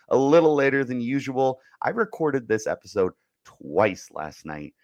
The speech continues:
and it did not record the <laughs> sound for either. So I had to do a little bit of playing around with it, and it appears that it is working again. So we are gonna go ahead and hop in, and if I have to record it a fourth time, <laughs> then so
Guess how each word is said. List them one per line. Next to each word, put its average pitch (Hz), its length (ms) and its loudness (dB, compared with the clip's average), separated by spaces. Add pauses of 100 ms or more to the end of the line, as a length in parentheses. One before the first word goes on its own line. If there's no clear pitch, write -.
(180)
and 107 160 0
it 180 140 2
did 110 160 -2
not 110 260 4
record 123 400 2
the 131 120 2
<laughs> - 40 -2
sound 127 580 2
for 117 260 -2
either. 95 440 -4 (280)
So 98 180 -2
I 104 140 4
had 110 220 -2
to 92 360 2
do 123 180 0
a - 20 2
little 113 260 2
bit 110 160 2
of 107 100 -4
playing 110 260 -2
around 104 320 0
with 101 220 -6
it, 104 180 4 (260)
and 95 140 -4
it 85 100 -6
appears 143 520 -4
that 113 160 0
it 110 100 -2
is 104 180 -8
working 98 400 -10
again. 98 440 -8
So 90 340 0 (260)
we 113 140 -2
are 110 100 0
gonna 113 220 -4
go 110 160 2
ahead 110 300 0
and 95 200 -2
hop 101 320 -4
in, 98 260 -4
and 92 180 -8
if 87 100 -14
I 98 120 0
have 98 160 -2
to 98 80 -10
record 101 340 -4
it 95 80 -6
a 90 40 -12
fourth 101 300 -8
time, 104 320 -4
<laughs> - 40 -20
then 110 120 -10
so 104 440 0